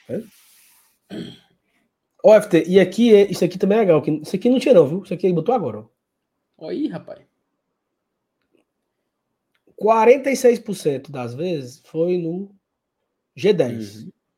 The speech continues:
Speaker 1: Quatorze por cento na zona. E trinta e oito por cento aqui no, no, no chove não molha, né?
Speaker 2: É, no limbo. Então, Saulinho, a gente pode dizer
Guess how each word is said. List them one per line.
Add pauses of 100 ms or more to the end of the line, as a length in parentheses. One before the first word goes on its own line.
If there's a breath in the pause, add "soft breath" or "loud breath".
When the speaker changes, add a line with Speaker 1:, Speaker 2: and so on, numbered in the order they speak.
Speaker 1:
Quatorze
por
cento
na
zona. (1500)
E
trinta
e
oito
por
cento
aqui
no,
no, (800)
no
chove
não
molha,
né? (1120)
Speaker 2:
É,
no
limbo. (2250)
Então,
Saulinho,
a
gente
pode
dizer